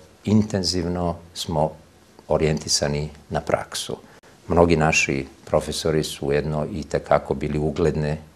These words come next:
sudije, ili su to i danas. Vežbe će izvoditi takođe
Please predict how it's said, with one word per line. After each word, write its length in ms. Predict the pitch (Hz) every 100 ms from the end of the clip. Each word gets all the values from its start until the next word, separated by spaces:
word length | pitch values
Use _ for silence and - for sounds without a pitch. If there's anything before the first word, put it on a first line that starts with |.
| - -
sudije, 600 | - 76 71 80 62 58 - -
ili 180 | 73 85
su 180 | -
to 160 | 71 71
i 80 | 65
danas. 500 | 69 69 80 - - - - - -
Vežbe 520 | - 87 76 69 67 57 - - _ -
će 140 | - 78
izvoditi 520 | 73 73 73 76 -
takođe 600 | 76 - 82 78 71